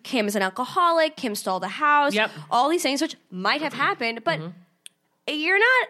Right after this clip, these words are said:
Speaker 1: innocent in all of this. Like,
Speaker 2: Ex-,
Speaker 1: let's not
Speaker 2: yeah,
Speaker 1: pretend.
Speaker 2: you're not perfect.
Speaker 1: Just because you don't have addiction issues in
Speaker 2: Right.
Speaker 1: the way that Kim does,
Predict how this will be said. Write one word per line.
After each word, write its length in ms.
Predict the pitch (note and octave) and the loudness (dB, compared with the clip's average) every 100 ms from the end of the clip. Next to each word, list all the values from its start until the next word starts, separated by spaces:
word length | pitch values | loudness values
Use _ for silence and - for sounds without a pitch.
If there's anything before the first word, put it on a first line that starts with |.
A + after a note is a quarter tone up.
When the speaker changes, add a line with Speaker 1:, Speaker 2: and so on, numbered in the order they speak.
| - | -2
Speaker 1:
innocent 600 | F#4+ G#4 G4+ A3+ D#3 C#3+ - | 0 2 0 -4 -6 -6 -2
in 100 | A#3+ | 2
all 280 | A3 G3+ | 2 2
of 80 | F#3 | 0
this. 340 | D#3 A#2 - A#3+ | -2 -6 -6 -4
Like, 120 | A#3 | -2
Speaker 2:
Ex-, 160 | F3 | 0
Speaker 1:
let's 320 | D#4 F4 - F3 | 0 0 0 0
not 100 | A3 | 4
Speaker 2:
yeah, 100 | G3+ | 6
Speaker 1:
pretend. 160 | D3+ | 6
Speaker 2:
you're 80 | F#3+ | 4
not 180 | B3+ A#3+ | 4 2
perfect. 320 | A#3 A3+ - | 2 0 0
Speaker 1:
Just 100 | G#3 G4 | -2 -2
because 220 | G4+ C#4 | -4 -2
you 140 | C#4+ | 0
don't 140 | D4 D#4+ | 0 0
have 160 | C#4+ | -2
addiction 340 | B3+ A3+ - G#3 | -2 -4 -4 -4
issues 460 | G#3 G#3+ G3+ A3 | -4 -4 -6 -6
in 180 | - G#3 | -6 0
Speaker 2:
Right. 140 | E3 | 0
Speaker 1:
the 40 | C#3+ | 2
way 120 | C#3+ | 0
that 160 | G3 F#3+ | -2 -4
Kim 240 | G#3 G#3 | -6 -4
does, 260 | C4 D4 | -2 -2